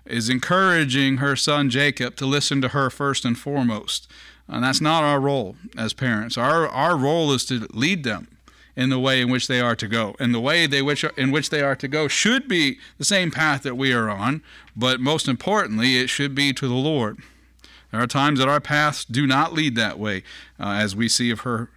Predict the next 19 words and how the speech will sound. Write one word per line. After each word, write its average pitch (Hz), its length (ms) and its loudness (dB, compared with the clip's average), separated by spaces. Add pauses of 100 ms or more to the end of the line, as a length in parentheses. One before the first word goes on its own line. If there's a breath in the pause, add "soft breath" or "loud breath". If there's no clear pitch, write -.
(160)
now. 110 380 0
She 117 160 -4
says, 131 220 2
"Upon 190 400 0
me 185 120 2
be 175 140 0
thy 156 160 2
curse, 170 340 -4
my 143 160 -2
son, 147 420 -2
only 196 460 -2
obey 160 400 -2
my 151 260 -2
voice, 139 580 -6 (580 loud breath)
and 110 140 -6
go 151 160 0
fetch 165 340 -2
me 151 160 -2
them." 120 280 -2